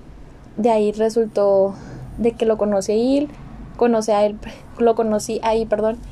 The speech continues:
este, salí con él, pero pues resultó un patán,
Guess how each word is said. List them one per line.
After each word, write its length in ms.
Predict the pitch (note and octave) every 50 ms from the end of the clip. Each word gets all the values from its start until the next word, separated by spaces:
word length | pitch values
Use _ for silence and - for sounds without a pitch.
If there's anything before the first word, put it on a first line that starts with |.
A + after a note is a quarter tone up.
| - - - - - - - - -
este, 440 | - G#3 G#3 G#3 G3+ - - G3 G#3
salí 220 | G#3+ G#3 G3+ G3+
con 300 | G3+ - G#3 G#3 G#3 G#3
él, 360 | G3+ G3+ G#3 G#3 G#3+ A3 A3+ - - - - - - - - - - - -
pero 240 | - C4+ C4+ B3+ B3
pues 140 | A3+ A3+ A3
resultó 480 | G#3+ A3 G#3+ G#3+ G#3+ G#3 - G#3 G#3
un 140 | G3 G3+ G3+
patán, 480 | G3+ A3+ A3+ A3 - B3+ C4+ C#4+ D4